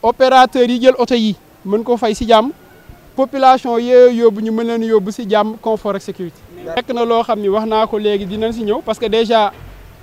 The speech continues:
ñaa ngi moo gis si baa lay tàmbalee. Prévoir nañ aménager benn gare routière bu mag à l'entrée de Kër Massar, mu polariser toute la zone.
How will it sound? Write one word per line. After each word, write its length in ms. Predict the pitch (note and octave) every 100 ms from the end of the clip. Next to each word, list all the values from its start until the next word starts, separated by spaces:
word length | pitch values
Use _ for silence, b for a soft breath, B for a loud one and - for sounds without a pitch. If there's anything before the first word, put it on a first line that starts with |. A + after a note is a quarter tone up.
| - - - -
ñaa 240 | G3 A3 A#3+
ngi 80 | A#3
moo 140 | A#3+
gis 80 | A3+ -
si 100 | A#3+
baa 220 | A3 A3
lay 120 | A3
tàmbalee. 440 | A3 G#3 G3 G3 F#4+ - - -
Prévoir 340 | A#3 A#3 A#3
nañ 140 | A#3 A#3
aménager 640 | A3 A3+ A3+ A3+ G#3 G3 -
benn 380 | - G3 A3 G#3+ G3 -
gare 200 | F3+ A3
routière 320 | A3 - A3 F#3
bu 140 | F3 F#3
mag 160 | A#3 A#3+ - _
à 160 | G3 G#3
l'entrée 340 | A3 A3+ A3
de 80 | G3
Kër 200 | G#3 G3
Massar, 340 | G3 G3 A3
mu 100 | G#3
polariser 520 | F#3+ G#3 G3+ G3 F#3+
toute 180 | F#3 G3+
la 160 | A3 G3+
zone. 200 | F#3+ B3